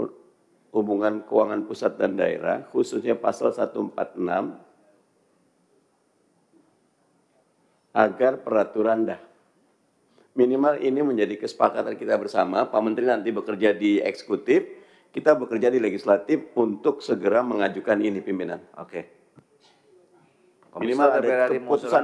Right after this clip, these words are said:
Speaker 1: politik
Speaker 2: untuk
Speaker 1: kita, pimpinan, cantolan yang kuat.
Speaker 2: Untuk melakukan revisi Undang-Undang Nomor satu Tahun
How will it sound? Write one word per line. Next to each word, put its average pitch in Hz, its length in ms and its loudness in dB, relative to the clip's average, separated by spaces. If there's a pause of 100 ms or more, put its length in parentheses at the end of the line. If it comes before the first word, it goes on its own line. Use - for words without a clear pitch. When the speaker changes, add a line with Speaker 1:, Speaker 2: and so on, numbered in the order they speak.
(120)
Speaker 1:
politik 147 320 0
Speaker 2:
untuk 139 80 2
Speaker 1:
kita, 156 160 4
pimpinan, 139 400 2
cantolan 127 480 2
yang 113 80 -2
kuat. 113 240 2 (2000)
Speaker 2:
Untuk 92 240 -10
melakukan 101 320 -2
revisi 131 480 0
Undang-Undang 101 640 -2
Nomor 90 160 -10
satu 92 240 -6
Tahun 87 240 -10